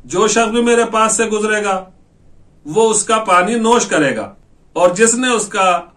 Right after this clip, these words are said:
पानी एक मर्तबा नोश कर लिया वो कभी फिर प्यासा नहीं होगा।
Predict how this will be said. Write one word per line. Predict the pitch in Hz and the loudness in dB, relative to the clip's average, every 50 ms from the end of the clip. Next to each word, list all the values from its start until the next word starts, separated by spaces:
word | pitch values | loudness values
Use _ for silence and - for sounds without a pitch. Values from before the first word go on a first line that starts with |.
| _ _ - | _ _ -4
पानी | 160 170 185 196 202 208 202 208 202 - - 165 175 | -2 0 0 0 0 -2 -4 -6 -6 -8 -6 -4 -2
एक | 190 202 202 185 180 | -2 -4 -4 -6 -6
मर्तबा | 185 196 190 190 196 196 190 196 196 196 | -6 -6 -6 -4 -4 -4 -2 -2 -4 -4
नोश | 196 196 196 208 196 | -4 -4 -4 -4 -4
कर | - 208 202 196 | -4 -4 -4 -4
लिया | 208 208 220 233 240 254 277 285 311 - - - - _ _ _ _ _ - - | -2 0 2 2 4 4 2 0 -2 -6 -14 -20 -20 _ _ _ _ _ -20 -4
वो | 151 202 240 247 | 0 2 2 4
कभी | 240 233 220 233 233 | 2 2 0 0 0
फिर | 190 214 226 214 | 0 -2 -2 -2
प्यासा | 208 202 190 175 175 180 170 | -2 -2 -2 0 0 0 0
नहीं | 156 156 143 131 | 0 0 0 -2
होगा। | 123 113 104 101 92 | -2 -6 -8 -10 -12